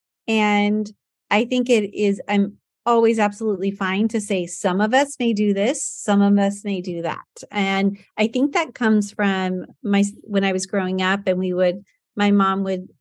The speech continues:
literally drag us to every museum. Now I have such an appreciation for museums, but at the time, I was not the best teenager and I would complain about being at the Prado or whatever.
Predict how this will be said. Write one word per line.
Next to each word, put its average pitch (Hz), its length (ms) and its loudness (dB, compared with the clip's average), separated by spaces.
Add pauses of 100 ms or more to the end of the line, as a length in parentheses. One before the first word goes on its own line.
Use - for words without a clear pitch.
(140)
literally 202 480 2
drag 180 420 -2
us 226 280 -2
to 214 260 0 (160)
every 196 760 0
museum. 202 880 0
Now 202 220 2
I 208 60 4
have 226 160 0
such 208 320 0
an 247 80 -2
appreciation 254 640 0
for 302 100 0
museums, 302 760 2
but 220 400 2
at 202 160 2
the 240 100 6
time, 240 480 0 (400)
I 226 80 6
was 214 180 4
not 202 420 2
the 240 80 2
best 220 340 0
teenager 208 920 0
and 196 300 -2
I 196 160 2
would 202 160 2
complain 208 460 0
about 208 200 2
being 196 440 0
at 202 100 0
the 220 80 -4
Prado 185 540 0
or 202 240 0
whatever. 196 560 0